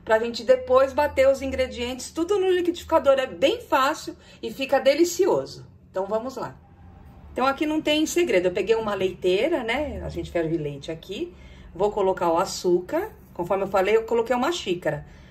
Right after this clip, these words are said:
Mas conforme a gente vai fazendo, aí eu deixo aqui aproximadamente uma xícara de chá, que é aquela que eu usei de duzentos e quarenta M L. E eu não coloco água, eu só derreto no fogo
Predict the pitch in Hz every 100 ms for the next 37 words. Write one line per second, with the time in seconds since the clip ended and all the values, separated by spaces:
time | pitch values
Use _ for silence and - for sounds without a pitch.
0 | - 190 220 - 320 - 320 339 339 311
1 | - 233 233 233 220 226 220 233 240 269
2 | - - - 220 277 359 359 349 349 208
3 | 240 269 294 277 285 294 320 320 - 339
4 | 320 320 320 - - - - - - 170
5 | 180 180 185 175 - - 170 175 175 180
6 | 175 180 175 185 175 175 185 190 123 120
7 | - - - - - - 208 240 262 339
8 | 339 285 247 247 233 196 185 202 277 403
9 | - - - 196 254 247 247 220 233 262
10 | - 294 277 - 202 196 220 269 277